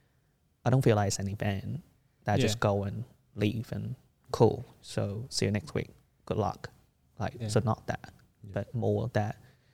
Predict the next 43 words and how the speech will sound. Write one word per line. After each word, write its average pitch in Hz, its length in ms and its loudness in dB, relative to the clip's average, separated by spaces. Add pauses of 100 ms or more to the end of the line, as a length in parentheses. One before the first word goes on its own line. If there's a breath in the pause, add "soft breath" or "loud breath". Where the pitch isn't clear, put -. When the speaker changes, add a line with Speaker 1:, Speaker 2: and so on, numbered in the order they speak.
(240 soft breath)
Speaker 1:
we 110 120 2
s-, - 160 -2 (320)
we 113 100 -4
just 101 220 -2
know 101 220 2
we're 98 200 2
in 101 200 0
each, - 160 -6 (320)
we, 135 140 0 (100)
we 143 100 10
know 156 240 6
that - 140 6
we're 113 160 6
in 107 200 2
each 107 220 0
other's 107 260 0
life. - 360 -8
I - 500 -12
Speaker 2:
Yeah. 110 140 8
Speaker 1:
think 104 120 0
that's - 180 -2
the - 140 -4
idea. - 240 -4 (140)
Speaker 3:
Yeah, - 100 4
I 98 40 8
mean, 104 180 10 (160)
Speaker 2:
It's - 0 -
really 127 140 4
Speaker 3:
Stu 131 140 6
Speaker 2:
cool. 127 140 2
Speaker 3:
talks - 140 2
about 82 220 6
that 80 160 6 (200)
deep 90 240 4
and 85 80 4
abiding 82 440 4
love 76 520 0 (540)
and 85 140 2
how 80 100 4
we 73 100 2
express - 440 0
that 73 220 2
out 73 140 2